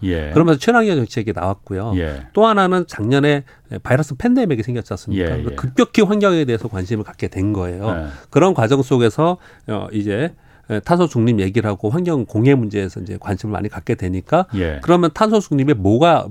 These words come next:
Speaker 2: 되느냐? 사실은 전기차도 배터리도 탄소 중립에 들어가는 거거든요.
Speaker 1: 예.
Speaker 2: 환경 부분에.
Speaker 1: 예.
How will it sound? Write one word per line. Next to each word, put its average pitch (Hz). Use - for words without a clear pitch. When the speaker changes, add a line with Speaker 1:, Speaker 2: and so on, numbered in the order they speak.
Speaker 2:
되느냐? 107
사실은 214
전기차도 135
배터리도 127
탄소 185
중립에 113
들어가는 113
거거든요. 90
Speaker 1:
예. 82
Speaker 2:
환경 143
부분에. 98
Speaker 1:
예. 80